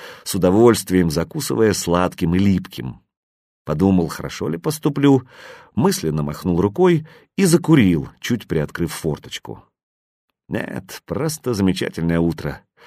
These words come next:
Носит тебя, Саша, четвертый день черт знает где. И хорошо тебе, дураку. А то плохо.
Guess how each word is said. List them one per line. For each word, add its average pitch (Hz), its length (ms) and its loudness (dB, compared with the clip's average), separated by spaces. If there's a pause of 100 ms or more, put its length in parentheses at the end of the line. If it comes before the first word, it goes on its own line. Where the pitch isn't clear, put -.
(500)
Носит 202 500 2
тебя, 165 180 0
Саша, 151 400 -2
четвертый 113 680 0
день 104 320 4
черт - 400 -6
знает 85 400 2
где. 78 380 -2 (500)
И 95 80 0
хорошо 104 440 0
тебе, 120 260 -2
дураку. 82 520 0 (600)
А 196 180 -2
то 110 200 2
плохо. - 520 0